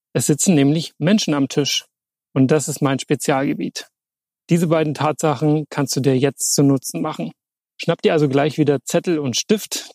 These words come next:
denn jetzt gebe ich dir wieder nützliches Wissen und meine gesammelten Erkenntnisse mit an die Hand.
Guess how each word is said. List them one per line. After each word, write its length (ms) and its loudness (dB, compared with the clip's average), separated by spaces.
denn 220 2
jetzt 320 -2
gebe 220 0
ich 100 -2
dir 220 2
wieder 260 2
nützliches 800 -2
Wissen 380 2
und 300 0
meine 240 0
gesammelten 560 0
Erkenntnisse 720 -4
mit 180 2
an 140 -2
die 100 0
Hand. 300 -6